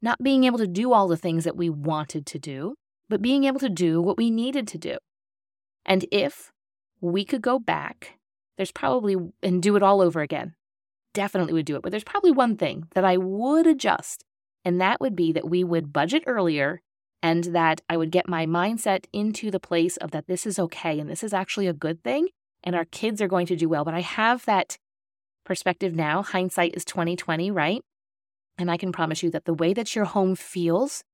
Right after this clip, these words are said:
the way that your children feel in your family is much more important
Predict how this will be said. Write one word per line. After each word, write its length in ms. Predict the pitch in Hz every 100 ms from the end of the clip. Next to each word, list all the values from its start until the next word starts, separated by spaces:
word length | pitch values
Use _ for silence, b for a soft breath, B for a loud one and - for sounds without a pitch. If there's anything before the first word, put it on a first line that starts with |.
| _ _
the 80 | 196
way 140 | 196
that 160 | 202 -
your 80 | 175
children 420 | - 196 185 175
feel 500 | - - 180 180 220 -
in 160 | 175
your 100 | 175
family 640 | 170 180 165 202 285 294 -
is 180 | 190 170
much 460 | 180 185 208 -
more 160 | 196 180
important 560 | 170 175 147 - -